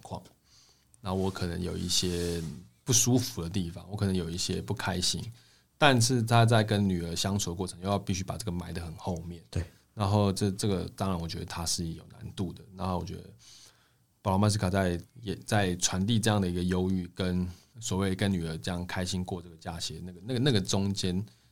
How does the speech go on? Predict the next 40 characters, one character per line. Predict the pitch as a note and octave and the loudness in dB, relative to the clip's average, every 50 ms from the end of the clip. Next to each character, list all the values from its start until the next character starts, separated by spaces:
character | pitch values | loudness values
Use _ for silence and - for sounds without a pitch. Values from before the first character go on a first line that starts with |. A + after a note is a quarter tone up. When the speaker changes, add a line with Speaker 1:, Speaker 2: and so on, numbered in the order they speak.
| _ _ | _ _
Speaker 1:
那 | - B2+ | -16 -10
个 | A2+ G#2 F2+ E2+ D#2+ D2+ C#2+ D2 - - _ | -6 -4 -2 -2 -4 -6 -8 -10 -14 -12 _
东 | G2+ G2 F#2+ | -4 -2 -2
西 | F2+ - F#2 F2 | 0 -2 -2 -2
是 | F#2 F#2+ F#2 F2 F2 F2 E2+ - - - _ | 0 -2 -2 -2 -4 -6 -10 -12 -16 -20 _
能 | - F#2 F2+ F2+ | -12 -6 -2 0
量 | F#2+ F#2+ F2+ | 0 0 0
是 | - - | -2 -4
很 | F2 D#2+ D#2+ - | -6 -8 -6 -8
够 | - E2+ | -8 -8
的， | F2 | -4
就 | - C#3 D#3 | -2 0 2
你 | D#3+ A#2 | 2 2
可 | - B2 | 2 2
以 | A#2 | 0
感 | G#2+ - - F2 E2+ | 2 0 -2 -2 -2
觉 | E2+ F2 E2+ | -6 -8 -10
出 | - - G2+ F#2 | -6 -4 -4 -4
来， | E2+ F2 F#2 - - - _ | -4 -4 -8 -14 -18 -20 _
你 | - G#2+ | -10 -2
可 | A2+ D3+ | -2 -2
以 | |
感 | A2+ - - F2 D#2+ | 0 0 -2 -2 -2
觉 | D#2+ E2+ F2 F2+ F2+ | -4 -4 -4 -4 -4
出 | F#2 - - G2+ | -6 -4 -4 -4
来 | F2 E2 | -4 -4
他 | D#2+ F2+ | -4 -6
确 | F2 - - A#2 F#2 | -4 -2 0 0 0
实 | E2 - - E2+ | 0 -2 -4 -4
是 | - - G2 | -4 -4 -2
有 | F2+ E2+ D#2+ | -4 -4 -6
不 | E2 - F#2 | -10 -12 -14
开 | - - F2 E2 | -10 -8 -8 -6
心 | E2+ - - F2+ | -4 -6 -6 -6
跟 | E2+ F2 F2 F2+ | -10 -12 -14 -12
忧 | E2+ E2+ E2+ E2+ | -10 -10 -8 -8
郁 | F2 | -10
的 | E2+ E2+ | -12 -12
状 | - - F2 E2+ G#2 | -12 -12 -12 -12 -12
态， | G#2+ - - | -16 -18 -20